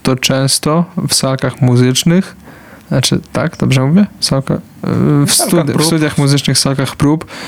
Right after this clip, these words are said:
Speaker 1: często ogłaszają się ludzie, którzy zespe-, szukają innych samotników właśnie, żeby połączyć siły i grać razem w zespole, więc jest duża szansa, że
Speaker 2: No i są grupki na Facebooku, jest dużo miejsc, w którym,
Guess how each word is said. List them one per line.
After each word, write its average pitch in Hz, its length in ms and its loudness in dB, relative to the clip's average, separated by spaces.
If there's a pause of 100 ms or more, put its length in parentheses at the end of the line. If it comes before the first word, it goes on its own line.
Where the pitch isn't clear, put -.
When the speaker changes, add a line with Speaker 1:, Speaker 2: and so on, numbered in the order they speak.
(160)
Speaker 1:
często 147 320 0
ogłaszają 143 380 0
się 143 120 0
ludzie, 139 260 2
którzy 135 240 2
zespe-, 135 560 0
szukają 135 420 0
innych 131 480 2 (400)
samotników 131 640 2
właśnie, 131 380 0 (260)
żeby 127 200 4
połączyć 127 400 0
siły 127 280 2
i 127 40 2
grać 127 240 2
razem 127 220 2
w 127 40 2
zespole, 127 420 0
więc 123 200 0
jest 131 120 4
duża 135 200 4
szansa, 131 400 0
że 127 220 2
Speaker 2:
No 240 280 4
i 202 80 4
są 180 200 2
grupki 175 280 0
na 156 100 2
Facebooku, 156 680 2
jest 214 180 2
dużo 175 240 4
miejsc, 135 220 0
w - 40 -8
którym, 135 280 0